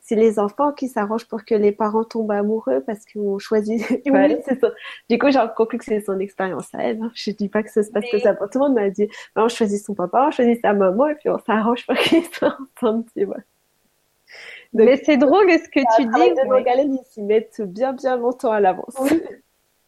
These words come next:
Speaker 2: Mais c'est marrant ce que tu dis justement parce que mon compagnon, il dit toujours, en fait, c'est, euh, c'est l'âme de notre fils qui nous a fait nous rencontrer, en fait.
Speaker 1: Ah, tu
Speaker 2: Et
Speaker 1: vois.
Speaker 2: donc,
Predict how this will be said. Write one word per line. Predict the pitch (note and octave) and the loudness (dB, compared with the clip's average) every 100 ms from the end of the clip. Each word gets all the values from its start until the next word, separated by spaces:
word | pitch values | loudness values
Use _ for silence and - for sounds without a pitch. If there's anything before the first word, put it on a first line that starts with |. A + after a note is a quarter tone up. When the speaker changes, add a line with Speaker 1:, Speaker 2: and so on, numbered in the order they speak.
| _ _ A3+ | _ _ -10
Speaker 2:
Mais | A#3+ A#3 | -4 -2
c'est | A#3+ D4 | 0 0
marrant | C4 C4 C#4+ F#4 | 2 2 4 0
ce | - | 0
que | D4 | -2
tu | A3+ C4 | -2 -6
dis | A#3+ F4 | -2 0
justement | D#4+ D#4 C#4 C4+ D4 D#4 | 0 -2 -4 -2 -2 0
parce | C4 B3+ | -2 -2
que | C4+ | -2
mon | B3 B3 | -2 -4
compagnon, | B3 B3+ B3 A#3+ B3+ D4+ D#4+ | -4 -4 0 0 2 0 0
il | A3+ | -2
dit | A3+ A#3 | -4 -8
toujours, | - A#3+ D4 D#4 | -8 -2 0 2
en | A#3 A#3 | 0 0
fait, | D4 C#4+ | 0 0
c'est, | - - A#3 A3+ | -6 -8 -2 0
euh, | G#3+ G3+ G3 G3+ - - _ _ | 2 2 0 -4 -14 -20 _ _
c'est | _ B3+ A#3 | _ -2 2
l'âme | C4 C4+ C#4+ | 4 4 2
de | B3+ | 2
notre | B3+ A#3 A#3 | 2 0 -4
fils | - D#4 F4 - | -2 0 2 -2
qui | - - A#3+ A#3 | -14 -6 -4 -2
nous | A#3+ A3 | -2 0
a | G#3+ | -2
fait | G#3+ C#4 | 0 0
nous | C#4+ | 2
rencontrer, | B3 A#3 B3+ C4+ - A#3 A3+ | 2 0 -4 -10 -8 -6 -6
en | G3 | -8
fait. | - F#3+ _ _ _ _ _ _ _ _ _ _ - | -10 -14 _ _ _ _ _ _ _ _ _ _ -2
Speaker 1:
Ah, | G#3+ | 0
tu | A3+ A3+ | 0 -2
Speaker 2:
Et | |
Speaker 1:
vois. | G3+ A3 | -2 -2
Speaker 2:
donc, | B3 - | -2 -4